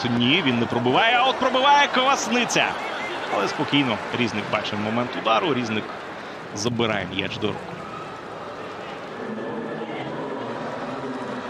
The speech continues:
У Шахтаря може зараз бути черговий момент падіння у штрафному майданчику.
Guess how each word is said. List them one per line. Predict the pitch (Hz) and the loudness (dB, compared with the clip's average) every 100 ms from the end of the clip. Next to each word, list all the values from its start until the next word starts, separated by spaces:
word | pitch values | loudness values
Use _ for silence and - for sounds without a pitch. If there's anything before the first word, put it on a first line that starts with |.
| 123 127 127 127 127 127 - 127 127 - - - | -6 -6 -6 -6 -6 -6 -6 -6 -6 -6 -6 -2
У | |
Шахтаря | 202 285 269 | -2 2 2
може | 185 147 | 4 2
зараз | 147 147 | 2 2
бути | 139 143 | 2 2
черговий | 135 143 151 151 | 2 2 4 4
момент | 139 147 247 - | 4 4 2 0
падіння | - 165 135 185 160 123 113 | 0 0 2 2 4 4 2
у | |
штрафному | - 127 - 127 | 0 0 2 2
майданчику. | 139 170 247 254 - 190 170 160 | 2 2 2 0 2 4 6 6